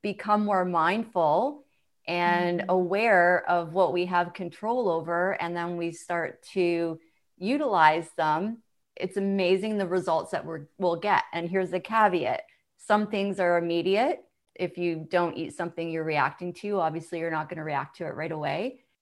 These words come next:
Speaker 1: And some things take time. And in such a immediate response driven society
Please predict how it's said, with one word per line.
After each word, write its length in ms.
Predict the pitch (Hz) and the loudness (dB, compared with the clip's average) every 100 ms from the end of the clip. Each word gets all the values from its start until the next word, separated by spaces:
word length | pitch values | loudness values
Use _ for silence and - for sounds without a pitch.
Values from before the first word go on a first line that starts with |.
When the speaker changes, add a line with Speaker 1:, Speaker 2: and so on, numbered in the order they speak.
| - | -8
Speaker 1:
And 160 | 180 | -6
some 200 | - 180 | -2 -2
things 280 | 180 175 170 | -2 -6 -6
take 300 | - 175 - - | -6 -8 -8 -8
time. 520 | 202 170 87 82 147 _ _ _ _ _ _ - | -4 -4 -4 -10 -16 _ _ _ _ _ _ -4
And 220 | 180 185 - | -2 -2 0
in 320 | 190 185 180 | 0 2 0
such 440 | 175 196 190 190 - - | -2 2 2 2 -6 0
a 480 | 180 180 175 175 - _ - | 2 4 2 0 -8 _ -6
immediate 1000 | 185 185 196 202 196 196 190 175 170 - - | -2 0 0 0 0 4 6 6 4 0 -4
response 720 | 175 175 - 175 170 165 - | -4 -4 -2 2 2 0 -4
driven 1000 | 170 156 170 175 165 170 165 165 165 170 - _ _ _ _ _ _ _ | -12 -4 2 4 4 0 0 -2 -6 -8 -16 _ _ _ _ _ _ _
society 1200 | 185 156 - 180 196 220 170 135 131 214 254 | -6 -4 2 4 4 4 2 0 -2 -4 -8